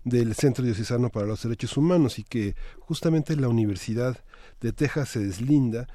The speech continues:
y la Facultad de Derecho también, porque no es un proyecto que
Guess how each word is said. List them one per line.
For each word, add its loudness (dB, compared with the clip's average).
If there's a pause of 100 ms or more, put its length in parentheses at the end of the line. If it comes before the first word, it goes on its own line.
(240)
y 0
la -2
Facultad -4
de -2
Derecho -4
también, -4
porque -6
no 0
es -4
un -2
proyecto -4
que -6